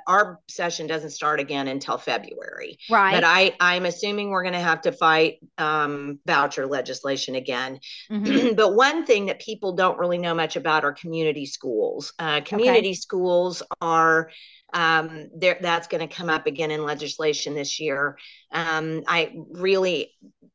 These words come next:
Speaker 1: heavily suggest that people research community schools. It's a, a absolute Marxist model where the school does everything for the family and all the family does is drop the kid off and then pick the kid up. And the,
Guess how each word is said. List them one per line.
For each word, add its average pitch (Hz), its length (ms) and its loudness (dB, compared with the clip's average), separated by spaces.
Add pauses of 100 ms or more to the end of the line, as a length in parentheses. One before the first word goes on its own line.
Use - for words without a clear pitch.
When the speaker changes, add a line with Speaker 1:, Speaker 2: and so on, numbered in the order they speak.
(100)
Speaker 1:
heavily 175 640 0
suggest 165 580 0
that - 140 -4
people 175 380 0
research 170 560 -2
community 156 440 -2
schools. 147 540 0
It's 160 300 0
a, 151 360 0
a - 240 -10
absolute 165 480 0
Marxist 160 520 -4
model 151 600 2 (280)
where 196 200 4
the 165 120 2
school 196 340 -2
does 165 240 2
everything 160 420 -2
for 160 120 -6
the 147 100 -2
family 151 480 -6
and 147 80 -4
all 147 140 -2
the 147 100 -4
family 147 460 -4
does 143 500 -4
is 147 400 -4 (160)
drop 147 340 -2
the 170 60 0
kid 156 220 -2
off 143 360 0 (380)
and 165 160 -4
then 156 160 -4
pick - 220 -4
the 143 80 -2
kid 143 260 -4
up. 139 300 0 (340)
And 147 240 -6
the, 135 180 -4